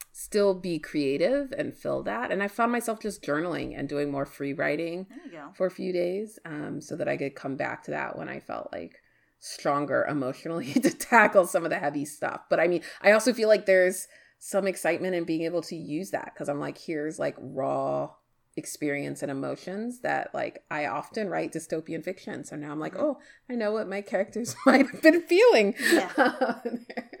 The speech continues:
Speaker 2: Yeah, I've had that too, where I was, uh, I'm writing,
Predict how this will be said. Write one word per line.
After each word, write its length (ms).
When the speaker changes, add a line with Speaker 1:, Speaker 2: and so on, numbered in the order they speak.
Speaker 2:
Yeah, 120
I've 80
had 160
that 100
too, 240
where 100
I 120
was, 260
uh, 180
I'm 160
writing, 300